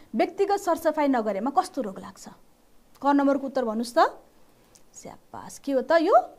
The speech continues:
क्षयरोग है त। दूषित हावाबाट सर्ने रोग चाहिँ यो मध्ये चाहिँ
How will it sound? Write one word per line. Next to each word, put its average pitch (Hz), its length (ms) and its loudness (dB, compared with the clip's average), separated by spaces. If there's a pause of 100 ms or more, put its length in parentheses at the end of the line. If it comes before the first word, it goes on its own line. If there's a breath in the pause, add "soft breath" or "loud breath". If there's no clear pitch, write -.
क्षयरोग 175 580 -18
है 240 80 -8
त। 311 80 -8 (140)
दूषित 233 260 -10
हावाबाट 196 300 -10
सर्ने 208 320 -10
रोग 208 160 -8
चाहिँ 269 160 -2
यो 254 100 0
मध्ये 233 420 0
चाहिँ 330 200 -2